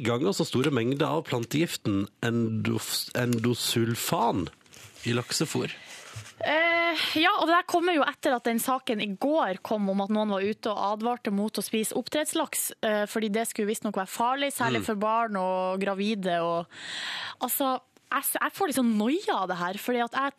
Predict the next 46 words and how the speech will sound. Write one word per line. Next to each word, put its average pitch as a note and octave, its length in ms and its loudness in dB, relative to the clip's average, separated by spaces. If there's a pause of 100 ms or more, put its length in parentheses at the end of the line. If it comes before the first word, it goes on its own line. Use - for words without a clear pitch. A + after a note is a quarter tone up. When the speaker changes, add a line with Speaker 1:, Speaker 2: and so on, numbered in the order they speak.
Speaker 2:
tør D#4 240 0
nesten A3+ 240 0
ikke G3+ 100 -2
å - 120 -6
spise D4 420 0
noe F#3+ 240 -2
lenger. F#3+ 320 -6 (400)
Speaker 1:
Nei, C#3+ 240 0
for C3 180 -2
alt A2 220 0
er - 80 2
jo C#3 80 0
farlig. C#3+ 260 2
Speaker 2:
Ja. E4 140 4 (100)
Speaker 1:
Når A2 160 -2
du, A2+ 120 -2 (100)
når C3 160 0
alt C3+ 100 -6
kommer C3 160 0
til D3 80 2
alt, D3 140 -2
Silje, F#2+ 240 0 (560)
så C#3 100 -2
bør B2+ 220 2
du - 20 0
helst - 300 -4
ikke A2 160 -2
spise. G2 400 -4 (420)
Speaker 2:
Men D4 220 4
det D4+ 100 2
er E4+ 160 2
veldig C#4+ 320 -2
betenkelig D4 720 0
at, A3 260 -4
eh, A3+ 80 2
det A3 80 0
her A3+ 140 -2
stoffet A#3+ 400 -4
som G#3+ 100 2
er A#3 80 -2
forbudt G#3 460 -2
i - 20 -2
hele G#3+ 320 0
Europa, F#3+ 400 -2
det G3+ 140 0
vil G3+ 100 0